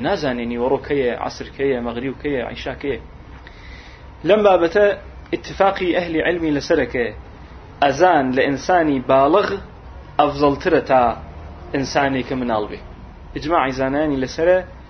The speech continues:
ئینسا-، ئەزان لە ئینسانی باڵغ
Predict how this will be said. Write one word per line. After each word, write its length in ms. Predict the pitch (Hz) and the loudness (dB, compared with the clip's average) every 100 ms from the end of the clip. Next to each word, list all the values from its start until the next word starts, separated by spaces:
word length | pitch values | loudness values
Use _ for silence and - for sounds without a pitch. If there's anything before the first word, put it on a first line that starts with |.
| - - - - - | -20 -18 -18 -18 -4
ئینسا-، 400 | 135 131 - 156 - | -2 -2 0 2 2
ئەزان 340 | 135 160 156 131 | 0 2 2 4
لە 60 | 131 123 | 2 2
ئینسانی 440 | 127 170 151 135 120 | 0 -2 0 -2 2
باڵغ 340 | 127 127 185 | 4 4 2